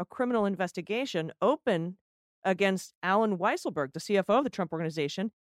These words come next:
and sent a letter letting them all know back in January. She's been doing this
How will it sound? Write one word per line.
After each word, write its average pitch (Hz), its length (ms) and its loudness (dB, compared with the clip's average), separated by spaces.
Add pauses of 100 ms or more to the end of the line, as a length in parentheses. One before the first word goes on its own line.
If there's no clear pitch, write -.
(100)
and 180 140 0
sent 220 240 2
a 202 60 4
letter 214 440 4
letting 185 320 4
them 202 140 2
all 208 140 6
know 214 440 2
back 233 240 0
in 185 140 -4
January. 214 560 0
She's - 180 -10
been 262 160 -2
doing 160 260 0
this 156 220 -4